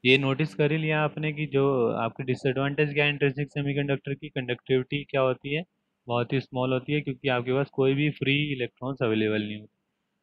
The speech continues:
Next आज switch करते हैं एक्सट्रिंसिक semiconductor पर। तो extrinsic semiconductor कैसे बनते हैं? आपकी doping level, जैसे ही हम suppose doping increase कर देते हैं, doping कर देते हैं किसी भी intrinsic semiconductor में,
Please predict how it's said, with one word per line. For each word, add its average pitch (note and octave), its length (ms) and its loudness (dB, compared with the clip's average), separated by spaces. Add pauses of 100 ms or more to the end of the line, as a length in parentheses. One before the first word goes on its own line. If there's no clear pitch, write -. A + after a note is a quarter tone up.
(160)
Next C#3+ 200 -2
आज C#3 120 2
switch C#3+ 220 -2
करते C#3+ 240 0
हैं C3+ 240 -2
एक्सट्रिंसिक C3+ 720 -6
semiconductor C#3 720 -4
पर। D3 320 -6
तो - 400 -8
extrinsic C#3+ 460 -2
semiconductor D3+ 680 -4
कैसे D3+ 260 -2
बनते D3 260 -2
हैं? C#3+ 60 -2
आपकी D#3+ 160 -6
doping C3 460 0
level, G#2+ 300 -6 (360)
जैसे B2 300 -2
ही D#3 60 0
हम D#3+ 180 -2
suppose C#3+ 380 -2
doping C3 480 -4 (180)
increase D3 340 -2
कर B2+ 160 2
देते A#2 320 -2
हैं, C#3+ 100 -6 (460)
doping D3 440 0
कर C#3 320 -2
देते A#2+ 220 -4
हैं B2 100 -6
किसी D3 300 -4
भी D#3 180 -4
intrinsic C3 500 -4
semiconductor B2 680 -6
में, A#2 240 -8